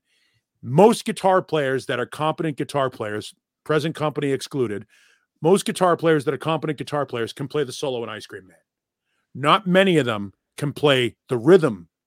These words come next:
of Ice Cream Man and have that swing. Not many people can do the butterfly picking the way Eddie did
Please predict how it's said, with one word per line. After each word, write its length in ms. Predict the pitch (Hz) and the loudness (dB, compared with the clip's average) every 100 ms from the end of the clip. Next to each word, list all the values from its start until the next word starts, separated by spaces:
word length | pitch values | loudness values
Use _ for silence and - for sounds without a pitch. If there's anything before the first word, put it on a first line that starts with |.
| _ | _
of 120 | 120 113 | -6 -2
Ice 200 | 110 110 | -4 -4
Cream 240 | 120 104 | -8 -6
Man 160 | 104 107 | -8 -10
and 100 | 107 | -8
have 260 | 139 139 | -4 -2
that 260 | 135 139 135 | 0 -2 -2
swing. 520 | - 160 151 123 110 - - _ - | -8 -2 0 -2 -6 -14 -20 _ 0
Not 220 | 151 208 | 2 4
many 180 | 208 196 | 2 0
people 540 | - 175 170 151 143 _ _ - | -2 -4 0 0 0 _ _ -14
can 100 | 147 | -6
do 140 | 165 | -2
the 80 | 151 | -2
butterfly 480 | 135 147 135 143 139 | -2 -2 -2 -4 -6
picking 520 | - 233 233 113 85 _ _ - | -4 -8 -6 -14 -16 _ _ -4
the 60 | |
way 160 | 139 143 147 | -2 -2 -2
Eddie 200 | 147 123 | -2 -2
did 360 | 120 101 85 | -6 -8 -12